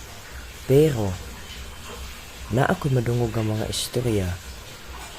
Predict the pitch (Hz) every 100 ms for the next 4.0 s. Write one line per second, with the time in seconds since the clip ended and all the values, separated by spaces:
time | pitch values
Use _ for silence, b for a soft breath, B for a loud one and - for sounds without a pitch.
0 | 90 101 120 - - - 92 107 101 101
1 | 95 - 123 131 113 107 110 - - -
2 | - - - - - - - 98 104 101
3 | 98 98 95 90 - - - - - 87